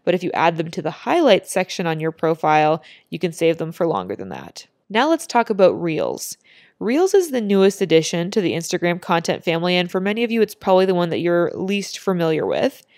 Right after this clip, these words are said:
So Reels are videos that can be anywhere from ten to thirty seconds long. So it started out that Instagram only allowed Reels to be fifteen seconds maximum, but now they've extended that to thirty seconds.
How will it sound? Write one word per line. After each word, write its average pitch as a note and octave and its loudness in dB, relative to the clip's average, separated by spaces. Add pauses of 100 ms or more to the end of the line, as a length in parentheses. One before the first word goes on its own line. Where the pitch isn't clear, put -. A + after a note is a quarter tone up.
(420)
So A#3+ 6
Reels D#4+ 0
are G3+ 4
videos F3+ 4
that E3 4
can F3+ -6
be F3 -2
anywhere F#3 0
from F3 -8
ten F3+ -2
to A3+ -8
thirty F#3 0
seconds G3+ -4
long. D#3+ 0 (320)
So - 2
it F#3 0
started A#3 4
out F#3 8
that F#3 8
Instagram G3+ -2
only G3+ 0
allowed G3 4
Reels G3 2
to - -18
be G3 -4
fifteen G3+ -4
seconds G#3 -6
maximum, G#3 -4
but F#3+ 2
now E3+ 0
they've E3 -2
extended D#3 -8
that D#3+ -6
to - -16
thirty F3 -2
seconds. G3+ -6